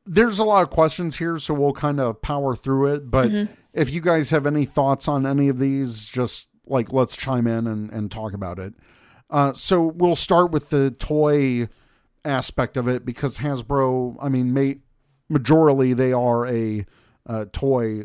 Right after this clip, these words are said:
Speaker 1: company. So, um,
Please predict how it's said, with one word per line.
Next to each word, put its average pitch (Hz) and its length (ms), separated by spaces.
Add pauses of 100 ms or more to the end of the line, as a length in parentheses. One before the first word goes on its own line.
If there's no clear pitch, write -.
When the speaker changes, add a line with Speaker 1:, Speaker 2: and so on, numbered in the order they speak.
Speaker 1:
company. 113 560 (480)
So, 165 520
um, 151 540